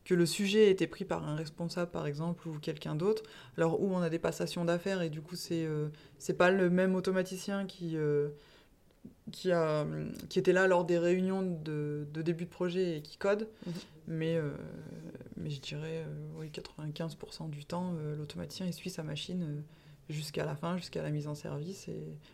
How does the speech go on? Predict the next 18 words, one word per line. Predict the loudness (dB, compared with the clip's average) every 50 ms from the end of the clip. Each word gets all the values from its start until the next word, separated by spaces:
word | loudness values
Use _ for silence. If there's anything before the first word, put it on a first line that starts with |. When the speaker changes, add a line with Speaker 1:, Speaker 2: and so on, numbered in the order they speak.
| -4 -2
Speaker 1:
et | 4
voire | 6 6 8
même | 8 8 8 8 8
le | 6 4 4
temps | 2 2 4 4 4
de, | 2 2 2 2 4 4 4 4 4 2 -2 -8 -14 -20 -10 -6 -2
de | 4
dépannage, | 4 4 6 6 4 4 4 2 2 0 0 -4 -6 -10 -14 -16 -14 -10 -8
euh, | -8 -8 -8 -6
quand | -6 -4
Speaker 2:
Ouais. | -4 -2
Speaker 1:
la | -2
machine | -2 -4 -4 -6 -4 -4 -2
est | -2 -2 -2 -2
mise | -4 -4 -4 -4
en | -4 -4
exploitation. | -4 -4 -6 -6 -6 -6 -6 -8 -10 -12 -14 -18 _ _ _ -12 -12 -12 -6 _
Speaker 2:
Ok. | 0 0 0 -2 -4